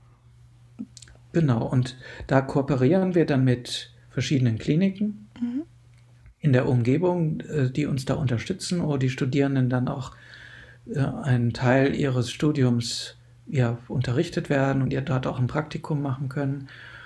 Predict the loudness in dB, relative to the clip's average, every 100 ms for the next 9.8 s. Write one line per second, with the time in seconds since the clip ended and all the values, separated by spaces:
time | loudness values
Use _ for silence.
0 | -6 -6 -4 -6 -8 -14 -2 2 2 2
1 | 0 -2 -6 -8 -2 0 2 0 0 -4
2 | -12 -20 -20 -20 -2 0 2 0 2 2
3 | 2 0 0 2 2 0 -4 2 0 2
4 | -2 0 0 0 0 2 0 0 -2 -2
5 | -4 -6 -8 -6 -4 -4 -4 -4 -2 -2
6 | -2 -4 -12 -20 -20 -20 -20 -20 _ _
7 | _ _ _ _ -20 -20 -20 -20 -16 0
8 | 0 0 -6 -4 -2 -2 -2 -6 -8 -8
9 | -6 -4 -4 -6 -6 -8 -10